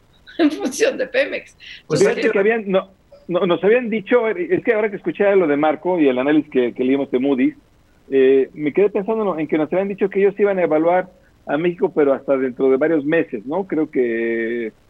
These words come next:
Speaker 3: más creo que este año no, creo, creo que hasta el siguiente año. Y en efecto, ya con lo que traen de Pemex, ahora sí me llamó la atención. A Pemex lo ponen como el foco rojo que hay en riesgo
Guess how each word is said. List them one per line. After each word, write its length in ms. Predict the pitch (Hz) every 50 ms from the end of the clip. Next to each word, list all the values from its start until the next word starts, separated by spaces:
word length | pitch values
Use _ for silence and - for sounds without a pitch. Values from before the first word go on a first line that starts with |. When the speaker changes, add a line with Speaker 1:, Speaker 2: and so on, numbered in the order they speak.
| _ _
Speaker 3:
más 180 | - 143 143 -
creo 140 | 180 180 147
que 80 | 160
este 160 | 156 - - 165
año 180 | 165 151 139
no, 180 | 127 123 117 - _ _ _ _ _ _ _ _ _ _
creo, 140 | - 131 127
creo 200 | - 151 147 135
que 80 | - 143
hasta 160 | - - 127
el 60 | 113
siguiente 400 | - 131 127 139 139 120 - 143
año. 260 | 139 139 131 123 104 - _ _ _ _ _ _ _ _ -
Y 120 | 156 147
en 100 | 147 143
efecto, 380 | 143 131 - 214 220 - - 180
ya 160 | 151 175 196
con 160 | 196 - 262
lo 80 | 247 214
que 100 | - 165
traen 220 | - 180 190 208
de 100 | 190 180
Pemex, 480 | 185 - 160 147 151 175 202 196 - -
ahora 320 | 135 143 151 175 185 175 -
sí 80 | - 190
me 80 | 185 180
llamó 240 | 165 143 143 156
la 80 | 180 196
atención. 560 | 190 - 143 127 - - 175 202 254 392 294 - _ - -
A 80 | 123
Pemex 400 | - - - 170 185 214 240 196
lo 100 | - 175
ponen 280 | 135 - 180 185 220 208
como 320 | 190 - 147 139 135 135
el 100 | 131 123 - _
foco 320 | - 170 - - - 226
rojo 420 | 190 147 185 226 247 247 - 185 - -
que 100 | - 165
hay 200 | 175 220 226 - _ _ _ _ _ _ _ _
en 180 | - 143 143 139
riesgo 840 | 139 156 175 196 202 190 180 190 208 208 208 202 190 175 156 131